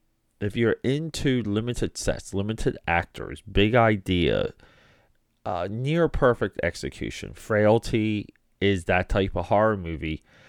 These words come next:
And it is scary based on the premise. It's scary based on this invisible power,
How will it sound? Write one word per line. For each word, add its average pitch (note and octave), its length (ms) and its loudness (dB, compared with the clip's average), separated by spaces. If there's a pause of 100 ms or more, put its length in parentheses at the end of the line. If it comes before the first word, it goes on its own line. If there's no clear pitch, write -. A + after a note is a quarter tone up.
(220)
And A#2+ 200 0
it - 180 -8
is C#3 240 6
scary C3+ 500 0
based F#2+ 340 -2
on F2 120 -6
the D#2 80 -8
premise. A2 420 -4
It's - 140 -8
scary B2+ 480 -2
based G2 460 -2
on F#2+ 260 -4
this E2+ 260 -6
invisible F2+ 520 0
power, - 460 0